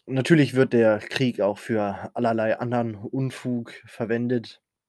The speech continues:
Jetzt wird wieder lauter, dass wir erneuerbare Energie brauchen, die zwar überhaupt nicht tragfähig sind, aber die machten Deutschland ja angeblich unabhängig.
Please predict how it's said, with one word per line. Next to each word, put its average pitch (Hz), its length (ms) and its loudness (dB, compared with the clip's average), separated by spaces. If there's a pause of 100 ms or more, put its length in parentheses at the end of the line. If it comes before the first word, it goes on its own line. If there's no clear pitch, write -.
(760)
Jetzt 110 640 -6
wird 110 560 -2 (1500)
wieder 110 420 -4 (160)
lauter, 123 420 0
dass 113 260 -4
wir 113 180 -4
erneuerbare 117 720 0
Energie 117 460 -6
brauchen, 120 760 -2
die 101 100 -16
zwar 107 420 -6
überhaupt 107 360 -6
nicht 107 300 -14
tragfähig 113 600 -6
sind, 110 380 -8
aber 92 460 -8 (480)
die 123 80 -4
machten 107 600 -8
Deutschland 113 460 -4
ja 110 120 -2
angeblich 110 440 -8
unabhängig. 120 680 -4